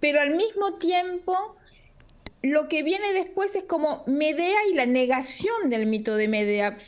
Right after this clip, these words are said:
Se salva una niña y a partir de ahí se pone en marcha otra cosa. También algo muy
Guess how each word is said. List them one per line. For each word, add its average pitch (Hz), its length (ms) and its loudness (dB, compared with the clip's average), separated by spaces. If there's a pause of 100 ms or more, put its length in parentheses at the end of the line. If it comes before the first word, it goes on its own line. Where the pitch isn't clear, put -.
Se 269 180 -2
salva 415 460 2
una 302 160 2
niña 339 500 -2 (220)
y 254 140 2
a 262 120 0
partir 262 400 0
de 311 140 2
ahí 302 460 0 (540)
se 277 200 -2
pone 294 240 0
en 285 100 0
marcha 277 400 0
otra 240 300 -2
cosa. 208 400 -4 (340)
También 294 500 2 (720)
algo 330 420 2
muy 302 800 0